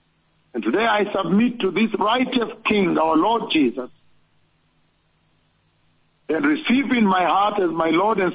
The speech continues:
Savior, my Lord Jesus.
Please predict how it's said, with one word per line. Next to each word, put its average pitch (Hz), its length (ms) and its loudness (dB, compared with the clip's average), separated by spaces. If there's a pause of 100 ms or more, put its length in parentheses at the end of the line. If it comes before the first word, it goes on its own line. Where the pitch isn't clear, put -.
Savior, 156 520 0 (1700)
my 180 340 0
Lord 196 420 -2
Jesus. 117 380 0